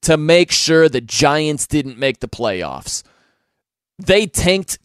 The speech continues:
to get a better draft pick." I, I don't know the real reason why, but I can tell you this. It didn't make sense.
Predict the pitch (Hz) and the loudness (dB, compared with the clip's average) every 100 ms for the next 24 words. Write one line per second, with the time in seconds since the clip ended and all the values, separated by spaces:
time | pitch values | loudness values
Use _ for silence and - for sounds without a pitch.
0 | - 156 175 165 127 160 151 117 - 131 | -8 0 2 2 4 4 4 0 0 0
1 | 123 - 120 90 - _ _ _ _ _ | -2 -6 -6 -8 -10 _ _ _ _ _
2 | _ 262 - - 208 233 - 202 269 226 | _ -2 0 4 6 6 4 4 4 6
3 | 190 175 175 156 156 143 147 135 202 208 | 4 6 6 4 2 0 -2 2 4 4
4 | 113 165 190 190 190 - 202 185 170 156 | 0 2 2 2 -2 2 4 4 0 2
5 | 247 104 - - _ _ _ _ _ _ | 2 2 -4 -8 _ _ _ _ _ _
6 | - 240 - - 294 262 - 196 175 - | -4 -2 -2 0 0 0 -2 0 2 0
7 | - - 277 269 135 110 - - | 0 2 2 2 0 -4 -6 -6